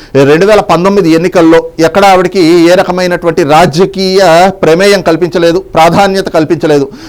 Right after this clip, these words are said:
మరి ఈ క్రమంలో జగన్మోహన్ రెడ్డి ముఖ్యమంత్రి అయిన తర్వాత అటు తల్లికి, లేదంటే కనుక చెల్లికి, వీరిద్దరిలో ఎవరో ఒకరికి రాజకీయ ప్రాధాన్యత ఉంటుంది. మరి ముఖ్యంగా అన్న వదిలిన బాణంగా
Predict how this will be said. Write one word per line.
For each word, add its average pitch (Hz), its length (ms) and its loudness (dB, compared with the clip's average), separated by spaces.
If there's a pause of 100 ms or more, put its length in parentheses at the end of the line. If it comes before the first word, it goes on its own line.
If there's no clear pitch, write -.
మరి 175 180 2
ఈ 202 40 2
క్రమంలో 202 440 0
జగన్మోహన్ 190 460 0
రెడ్డి 180 160 0
ముఖ్యమంత్రి 185 460 -2
అయిన 185 120 0
తర్వాత 170 340 0 (380)
అటు 160 160 0
తల్లికి, 196 640 0
లేదంటే 196 440 0
కనుక 185 180 -4 (200)
చెల్లికి, 185 260 0
వీరిద్దరిలో 170 500 2
ఎవరో 175 340 2
ఒకరికి 202 360 0
రాజకీయ 196 500 0
ప్రాధాన్యత 190 600 -2
ఉంటుంది. 160 520 -2 (100)
మరి 165 180 0
ముఖ్యంగా 208 360 0
అన్న 180 260 2
వదిలిన 202 380 2
బాణంగా 185 640 0